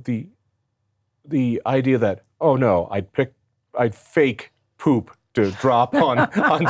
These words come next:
City Hall. Yeah, I'm gonna fake shit to s-, throw on." No, no, let me tell you, for those haters out there, and you are the haters out there, because you don't want an opposing opinion.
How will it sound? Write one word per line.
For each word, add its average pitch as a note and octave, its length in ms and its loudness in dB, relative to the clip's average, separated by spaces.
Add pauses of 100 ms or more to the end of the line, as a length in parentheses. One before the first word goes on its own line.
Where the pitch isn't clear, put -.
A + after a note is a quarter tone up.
City C#3 220 4
Hall. G#2+ 360 0 (220)
Yeah, C#3+ 220 2
I'm D#3 120 0
gonna E3+ 140 2
fake D3+ 380 0
shit - 500 -2 (280)
to C3+ 100 2
s-, A#2+ 220 -2
throw D3 260 2
on." A2+ 280 -2
No, C#3 380 0 (180)
no, G#2+ 280 0
let C3+ 120 0
me F3 80 2
tell E3 240 2
you, G#2+ 220 2 (160)
for B2+ 160 0
those C3+ 240 4
haters B2 400 2
out F#2+ 160 2
there, A2+ 140 0
and G#3 120 -2
you C4 140 4
are B3+ 140 4
the C#3+ 140 2
haters G2+ 400 0
out F2+ 220 -2
there, E2+ 300 -4 (280)
because D#3 380 0
you C#3+ 180 -2
don't G#3+ 180 2
want F3 160 4
an D#3 80 2
opposing A#2 480 0
opinion. E2 420 -6